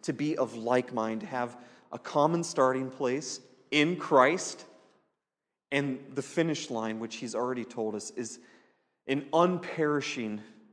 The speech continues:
uh, an undefiable <laughs> inheritance that has been given to us.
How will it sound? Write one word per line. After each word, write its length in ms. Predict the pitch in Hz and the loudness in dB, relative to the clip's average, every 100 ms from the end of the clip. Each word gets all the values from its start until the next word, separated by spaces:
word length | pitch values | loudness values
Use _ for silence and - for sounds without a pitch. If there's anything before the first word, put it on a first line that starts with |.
| _ _ | _ _
uh, 240 | 117 110 - - | -8 -6 -8 -4
an 160 | 131 131 - - - | -4 -4 -12 -20 -2
undefiable 1120 | 143 156 170 151 139 143 127 131 127 135 127 131 - 143 - - | 2 2 2 -2 -2 0 4 4 4 0 0 -2 -2 -2 -4 -20
<laughs> 200 | - - | -18 -4
inheritance 840 | 135 - 147 127 123 127 110 101 | -4 0 2 2 0 -2 -6 -8
that 140 | - 117 | -8 -8
has 120 | 113 | -8
been 260 | 117 107 101 | -8 -8 -6
given 380 | 117 110 104 107 | -4 -4 -6 -10
to 240 | - 98 | -12 -14
us. 280 | - - | -14 -16